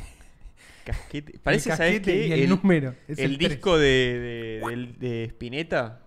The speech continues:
Speaker 2: ¿Cuál?
Speaker 1: ¿Cómo se llama? El que tiene la cara esa toda rara.
Speaker 2: El de Almendra.
Speaker 1: El de Almendra.
Speaker 2: Almendra dos, no sé.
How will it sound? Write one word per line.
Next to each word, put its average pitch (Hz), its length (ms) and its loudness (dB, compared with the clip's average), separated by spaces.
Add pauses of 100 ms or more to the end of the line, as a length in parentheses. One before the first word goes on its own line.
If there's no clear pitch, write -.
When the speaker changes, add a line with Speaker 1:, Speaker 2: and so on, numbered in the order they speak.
(380)
Speaker 2:
¿Cuál? 117 240 -12 (880)
Speaker 1:
¿Cómo 143 140 -14
se - 140 -12
llama? 180 160 -2
El 131 80 -4
que 113 100 -6
tiene 135 200 -8
la 117 120 -6
cara 127 260 -4
esa 123 300 -8
toda 120 200 -8
rara. 139 340 -6 (140)
Speaker 2:
El 123 100 -10
de 120 60 -10
Almendra. 139 480 -4 (160)
Speaker 1:
El 123 160 -4
de 123 80 0
Almendra. 123 560 -6 (240)
Speaker 2:
Almendra 120 720 -10
dos, 117 440 -12
no 120 100 -14
sé. 117 180 -18